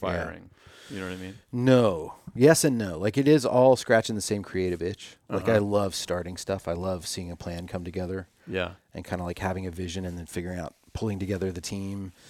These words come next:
Speaker 2: Mm-hmm.
Speaker 1: and kind of launching the thing. Once it's going, I, I lose a little bit of interest,
Speaker 2: Yeah.
Speaker 1: you know?
Speaker 2: Yeah.
Speaker 1: Um, so that, that is the same. But, like, part of the thing that I'm struggling with now is the,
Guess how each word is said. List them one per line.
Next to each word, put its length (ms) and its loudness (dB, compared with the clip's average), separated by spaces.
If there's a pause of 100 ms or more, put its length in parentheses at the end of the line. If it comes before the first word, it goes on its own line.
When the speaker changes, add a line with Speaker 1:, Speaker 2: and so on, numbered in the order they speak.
(140)
Speaker 2:
Mm-hmm. 320 -16
Speaker 1:
and 240 -8
kind 200 -6
of 200 -10
launching 460 -4
the 60 -4
thing. 260 -2
Once 220 4
it's 120 -2
going, 640 2 (220)
I, 200 -6 (140)
I 120 -4
lose 260 -2
a 40 -4
little 160 -4
bit 120 -4
of 80 -8
interest, 540 -8
Speaker 2:
Yeah. 180 -2
Speaker 1:
you 40 -2
know? 180 -8 (100)
Speaker 2:
Yeah. 200 -8 (240)
Speaker 1:
Um, 400 -8 (380)
so 160 -2
that, 380 4
that 240 6
is 160 -2
the 80 -6
same. 460 -10 (180)
But, 120 0
like, 340 -6
part 260 4
of 60 2
the 60 -8
thing 200 -6
that 80 -4
I'm 80 -6
struggling 380 -4
with 180 -14
now 220 -8
is 140 -12
the, 160 -8